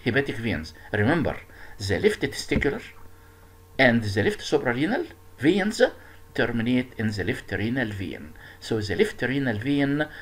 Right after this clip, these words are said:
receives two veins, left testicular or left ovarian and left suprarenal vein.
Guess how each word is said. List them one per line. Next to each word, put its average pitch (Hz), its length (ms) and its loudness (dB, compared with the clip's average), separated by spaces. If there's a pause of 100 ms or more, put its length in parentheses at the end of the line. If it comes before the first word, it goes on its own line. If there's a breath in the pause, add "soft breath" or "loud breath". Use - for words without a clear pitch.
(140 loud breath)
receives 147 680 -2 (340 loud breath)
two 214 160 4
veins, 92 440 -2 (1400 loud breath)
left 196 240 8
testicular 170 640 2 (140)
or 101 140 -2
left - 240 0
ovarian 233 720 2 (220)
and 127 360 4
left 147 220 -2
suprarenal 107 720 -2
vein. 85 580 -6